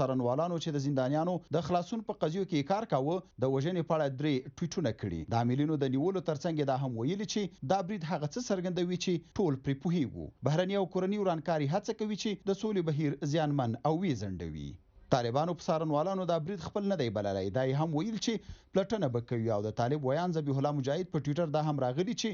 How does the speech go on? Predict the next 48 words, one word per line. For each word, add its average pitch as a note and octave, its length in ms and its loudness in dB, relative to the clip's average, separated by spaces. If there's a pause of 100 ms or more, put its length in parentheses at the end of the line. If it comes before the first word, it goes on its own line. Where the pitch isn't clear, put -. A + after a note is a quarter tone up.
(380)
د F3 140 2
سولې F#3 220 2 (100)
پروسه D#3+ 340 2 (280)
ډیر C#3 240 2
دښمنان B2 420 0
او A#2+ 180 2
مخالفین D#3+ 560 0
لري. D2 180 -6 (460)
افغان C3+ 260 2
حکومت D3+ 380 -2
نن D#3+ 120 2
د E3 60 0
یوې D#3 220 4
اعلامیې E3+ 320 0
له E3+ 140 0
لارې G#3 180 0 (100)
دا E3+ 40 2
پرونی E3+ 380 0 (120)
برید F3+ 240 0
وغنده. G2 360 -2
دا A#2+ 200 0
یې B2 140 0
هم F3 160 0
ویل G#3+ 160 0
چې - 120 -6
د F3+ 200 -2
سولې G#3 200 0
د F3 100 0
پروسې - 360 0 (160)
د G3+ 160 0
زیانمنولو F#3+ 640 0
هڅه A#2 220 -2
ده. D2 180 -4 (140)
په C3 60 4
اعلامیه C3 340 2
کې - 120 -2
د D3+ 60 0
ولسمشر D3+ 580 0
له C#3+ 140 -12
قول G#3 200 0
نه D#3 80 2
ویل D3+ 200 0
شوي G#3 160 0
چې G3+ 340 -2
طالبان F#3 480 0
باید D3+ 260 0
له D#3+ 80 0
تاوتریخوالي C#3+ 720 0